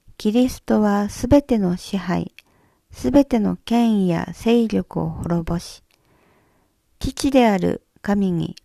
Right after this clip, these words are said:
国を引き渡されます。キリストはすべての敵をご自分の足の下に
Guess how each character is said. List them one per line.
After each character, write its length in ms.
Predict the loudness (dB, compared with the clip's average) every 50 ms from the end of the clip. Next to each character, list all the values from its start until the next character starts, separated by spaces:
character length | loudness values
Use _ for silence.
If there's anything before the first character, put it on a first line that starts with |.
| _ _
国 360 | -4 -2 0 2 2 2 2
を 80 | 2 0
引 60 | -2 -4 -8
き 140 | -4 0 0
渡 260 | 0 0 0 -2 -6 -6
さ 160 | -4 -6 -4
れ 140 | -4 -4 -4
ま 180 | -6 -8 -10
す。 220 | -12 -14 -18 -20 -20 _ _ _ _ _ _ _ _ _ _ _ _ _ _ _ _ _ _ _ _ _ _ _ _ _ _ _ _ _ _ _ _ _ _ _ _ _ _ _ -4
キ 140 | -2 0
リ 160 | 2 2 2 2
ス 140 | 0 -2
ト 120 | 0 2 4
は 160 | 4 4 2
す 160 | -2 -6 0
べ 160 | 4 4 4
て 140 | 4 4 2
の 160 | 2 2 0
敵 400 | -2 -4 -6 -8 -6 -4 -2 0
を 260 | 2 2 0 -2 -4 -10 _
ご 120 | -4 -2 -2
自 180 | -2 -2 -2
分 280 | 0 2 2 2 2 0
の 220 | 0 0 -2 -4 -6
足 280 | -6 -6 -6 -6 -4 -2
の 200 | -2 0 -2 -2
下 260 | -6 -4 _ 0 0
に 180 | 2 0 -2